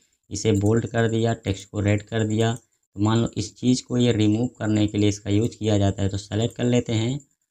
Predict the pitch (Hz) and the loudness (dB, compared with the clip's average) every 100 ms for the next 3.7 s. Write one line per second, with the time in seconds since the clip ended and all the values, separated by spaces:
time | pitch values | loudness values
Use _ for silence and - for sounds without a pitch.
0 | _ 101 104 101 101 113 101 110 123 - | _ -2 2 4 2 -2 -2 -2 -2 -6
1 | _ _ _ _ _ _ _ _ _ _ | _ _ _ _ _ _ _ _ _ _
2 | _ - 101 101 107 104 117 117 - 107 | _ -8 -8 -2 0 2 2 -2 -8 -8
3 | 117 _ 110 104 107 117 131 | -8 _ -2 0 2 0 0